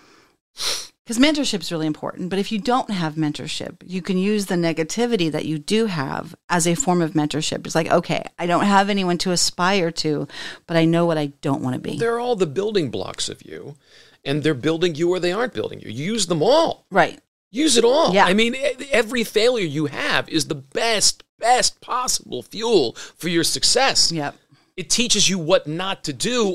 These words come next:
Speaker 1: What not
Speaker 2: or
Speaker 1: to do is just as important as what to do.
Speaker 2: In fact, more. I mean, like, everything that you do and you attempt and you fail teaches you, "Well, that didn't work. I'm gonna try this."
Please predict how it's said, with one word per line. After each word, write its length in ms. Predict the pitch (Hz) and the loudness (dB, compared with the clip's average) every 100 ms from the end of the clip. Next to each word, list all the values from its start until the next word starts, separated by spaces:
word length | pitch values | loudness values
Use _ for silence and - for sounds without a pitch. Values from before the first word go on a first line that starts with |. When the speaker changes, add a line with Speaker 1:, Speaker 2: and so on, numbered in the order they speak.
| 220 | 2
Speaker 1:
What 160 | 196 | 4
not 220 | 196 220 254 | 6 4 2
Speaker 2:
or 20 | |
Speaker 1:
to 20 | 247 | 0
do 160 | 254 | -2
is 180 | 285 190 | -2 -2
just 300 | - 226 214 | 2 2 2
as 100 | 202 | -4
important 360 | 196 175 190 180 | -6 -2 -4 -4
as 80 | 170 | -6
what 160 | 165 | -6
to 160 | - 165 | -4 -4
do. 100 | 339 | 2
Speaker 2:
In 120 | - | 2
fact, 320 | 135 - 294 | 4 0 0
more. 420 | 208 285 392 453 - _ _ _ _ _ _ _ | -2 0 2 0 -4 _ _ _ _ _ _ _
I 40 | 202 | -2
mean, 180 | 320 302 | -2 -2
like, 220 | 262 330 320 277 156 _ - | -4 -6 -6 -14 -16 _ 2
everything 640 | 254 285 302 294 240 220 | 2 2 -4 -2 -4 -2
that 140 | 208 175 | -4 -2
you 220 | 180 196 | -4 -4
do 460 | 156 139 131 123 - | -4 -2 -2 -4 -4
and 200 | 147 131 | -4 -4
you 140 | 156 | -2
attempt 460 | 170 170 120 123 - - | -2 -2 -4 -6 -6 -4
and 160 | 143 | -4
you 120 | 147 | -4
fail 420 | 165 - 127 120 135 | -8 0 2 2 -2
teaches 480 | - 185 175 139 | -2 -2 0 0
you, 80 | 160 | 0
"Well, 120 | 143 | 0
that 200 | 143 143 156 | 0 0 0
didn't 220 | 185 165 | -6 -4
work. 220 | 120 127 | -4 -4
I'm 80 | 135 | -6
gonna 100 | 123 | -8
try 240 | - 147 | -4 -4
this." 400 | 143 202 - - | 0 0 0 -4